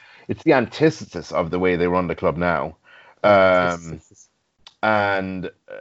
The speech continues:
Speaker 1: uh, I, for a player to have so much talent, but be so up his own arse and so lazy, probably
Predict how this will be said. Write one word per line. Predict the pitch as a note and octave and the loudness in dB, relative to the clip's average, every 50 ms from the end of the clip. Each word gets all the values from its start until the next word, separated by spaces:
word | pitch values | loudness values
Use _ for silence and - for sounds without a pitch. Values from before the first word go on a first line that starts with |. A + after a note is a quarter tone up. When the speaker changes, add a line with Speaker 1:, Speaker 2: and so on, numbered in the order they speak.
| G1+ G1+ G1+ G1+ G1+ G1+ _ - - | -18 -20 -20 -20 _ _ _ -16 -12
Speaker 1:
uh, | - D#2+ C#2+ - G1+ G1+ - - - - - - - | -8 -8 -8 -8 -10 -16 -18 -20 -20 -20 -20 -12 -10
I, | - - - - - - - _ _ - _ _ | -10 -10 -10 -12 -14 -16 -18 _ _ -20 _ _
for | - E3 E3 | -2 0 0
a | D#3+ | 0
player | - - F#3+ G3+ F#3+ F3+ | 2 4 6 6 6 6
to | - D#3+ | 4 2
have | C3+ C#3 C3+ A#2 G2+ - | 2 4 4 2 2 -2
so | - - - D#3+ D3+ D3 D3 D3 D3 | -10 -4 0 2 4 6 6 4 4
much | C#3+ C3+ C3 A#2 G#2 G#2 - - - - - _ _ _ _ _ - - | 2 2 0 0 0 0 -4 -8 -12 -12 -12 _ _ _ _ _ -20 -12
talent, | - - C#3 B2 G#2 F#2 F2 D#2+ E2 - - - _ _ _ _ _ _ _ _ _ _ - | -4 0 2 2 4 2 0 -4 -6 -14 -20 -20 _ _ _ _ _ _ _ _ _ _ -6
but | - A#2 G2 - | -4 -4 -4 -2
be | A2+ A2 | -6 -6
so | - - - - D#3+ D3 C3+ C3 B2+ B2 - - | -6 -6 -2 2 4 4 4 4 2 0 0 0
up | C3 C3 - - | -2 -2 -2 -4
his | A#2 G#2+ F2+ | -8 -4 -2
own | A#2+ B2 B2+ C3 C3 | -2 0 0 0 2
arse | B2 A#2+ A2+ G#2 G2+ F#2+ F2+ F2 - - - - _ - | 2 2 2 2 2 2 0 -2 -6 -16 -20 -18 _ -10
and | G2+ F#2 F2 | -10 -10 -10
so | - - - - - - E3 D#3 D#3 F3+ F3+ | -16 -20 -20 -12 -4 0 2 4 4 6 4
lazy, | D#3+ C#3 A2+ G#2 G2 F#2 E2+ D2+ D#2+ D#2 C2 - _ _ _ _ _ _ - | 4 4 4 2 2 0 -4 -6 -10 -16 -16 -18 _ _ _ _ _ _ -2
probably | - D3+ D#3+ F3 G3 F#3+ D3+ D3+ D3+ C#3+ C3 A#2+ G#2+ | 0 0 2 2 0 0 0 0 0 0 0 -2 -4